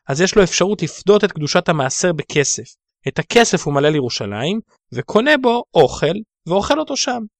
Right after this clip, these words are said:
כשפודים את הכסף מעשר, יש חובה להוסיף חומש על השווי של הפירות. אותו רעיון קיים גם באדם שהקדיש דבר למקדש, והוא מעוניין לפדות אותו בכסף.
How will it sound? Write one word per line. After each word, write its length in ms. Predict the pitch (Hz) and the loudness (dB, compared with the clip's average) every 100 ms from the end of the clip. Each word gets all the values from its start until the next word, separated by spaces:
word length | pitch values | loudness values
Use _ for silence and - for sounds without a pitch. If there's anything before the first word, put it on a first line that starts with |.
| _ _ - | _ _ -12
כשפודים 540 | - - - 131 190 | -6 -6 -4 -2 0
את 100 | 254 | 2
הכסף 440 | 175 - 202 226 - | 0 0 0 0 0
מעשר, 480 | 139 131 - 254 233 | -2 0 -2 0 2
יש 220 | 208 208 | 2 2
חובה 320 | - 160 175 | 0 0 2
להוסיף 480 | 220 160 - 214 - | 2 2 0 -4 -4
חומש 540 | - - 254 226 220 - - | -4 2 4 4 2 -2 -2
על 160 | 185 202 | 2 4
השווי 360 | - 226 208 | 6 6 6
של 160 | 208 175 | 4 0
הפירות. 380 | 156 160 143 113 _ _ - | 2 2 2 0 _ _ -14
אותו 280 | 135 254 | 0 2
רעיון 500 | 277 202 180 262 233 233 _ | 6 6 6 6 4 0 _
קיים 240 | - 180 208 | 0 2 4
גם 160 | 214 | 4
באדם 280 | 185 156 180 | 6 6 4
שהקדיש 460 | 185 - - 165 175 | 2 -2 -2 0 4
דבר 260 | 160 165 | 4 6
למקדש, 600 | 160 151 147 147 123 - - _ | 4 2 2 4 4 0 -10 _
והוא 120 | 147 | 2
מעוניין 280 | 156 156 196 | 4 6 6
לפדות 440 | 208 - - 196 208 | 4 0 4 6 6
אותו 160 | 196 | 4
בכסף. 580 | 165 165 180 - 113 - | 0 2 0 0 -6 -12